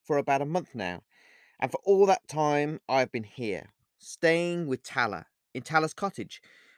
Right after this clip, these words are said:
which, to everybody, has taken a great deal of getting used to,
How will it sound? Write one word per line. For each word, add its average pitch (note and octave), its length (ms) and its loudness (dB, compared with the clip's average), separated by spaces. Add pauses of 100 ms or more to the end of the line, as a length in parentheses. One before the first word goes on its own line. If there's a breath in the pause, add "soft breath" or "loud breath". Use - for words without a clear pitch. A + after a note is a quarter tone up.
(100)
which, - 680 0 (100)
to F3 220 -2
everybody, G2+ 600 0 (260 soft breath)
has C3+ 120 -6
taken F3 480 -4
a B2+ 80 -2
great E3 400 2
deal E3 300 2
of A#2+ 120 -10
getting B2+ 240 -2
used G#2 360 -8
to, - 140 -16